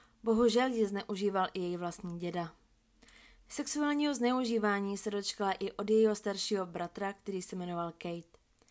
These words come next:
Kate byl v podstatě Eileením nejbližším příbuzným. Ve svých jedenácti letech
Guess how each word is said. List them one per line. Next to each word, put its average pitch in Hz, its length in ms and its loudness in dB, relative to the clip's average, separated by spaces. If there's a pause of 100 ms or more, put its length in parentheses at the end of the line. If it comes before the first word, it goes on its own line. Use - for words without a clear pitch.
(400)
Kate 247 240 2
byl 220 180 6
v 220 60 -6
podstatě 208 560 -2
Eileením 220 540 4
nejbližším 190 520 -6
příbuzným. 170 760 -10 (640)
Ve 220 120 4
svých 220 380 -2
jedenácti 277 560 2
letech 190 540 -4